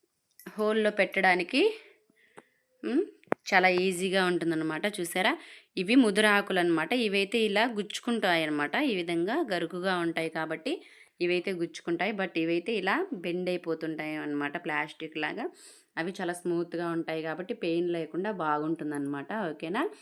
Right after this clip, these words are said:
అదేవిధంగా వేపాకును దంచి అందులో పసుపు కలిపి ఇలా ముద్దలా చేసుకొని, నెక్స్ట్ పుల్లలు పెట్టి, ఇవి థర్డ్ డే అంటే మూడో రోజు ఈ విధంగా మనం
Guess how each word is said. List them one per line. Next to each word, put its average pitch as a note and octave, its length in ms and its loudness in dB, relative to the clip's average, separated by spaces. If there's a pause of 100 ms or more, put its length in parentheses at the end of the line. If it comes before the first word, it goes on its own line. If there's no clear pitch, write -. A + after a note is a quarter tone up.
(540)
అదేవిధంగా G3+ 640 4 (140)
వేపాకును G#3+ 680 2 (240)
దంచి G3+ 480 2 (600)
అందులో F#3+ 300 0 (100)
పసుపు F#3 360 -4
కలిపి F#3+ 240 0
ఇలా A#3 200 2 (340)
ముద్దలా F#3 320 0 (120)
చేసుకొని, F3 560 0 (440)
నెక్స్ట్ F#3 400 -2 (260)
పుల్లలు G3+ 280 0
పెట్టి, G#3 340 -6 (160)
ఇవి A#3 160 2 (480)
థర్డ్ G3 340 4
డే G#3 100 2
అంటే F#3 220 0 (100)
మూడో A3 280 2
రోజు G3 380 0 (560)
ఈ E3+ 140 0
విధంగా F#3 320 2
మనం F#3 240 2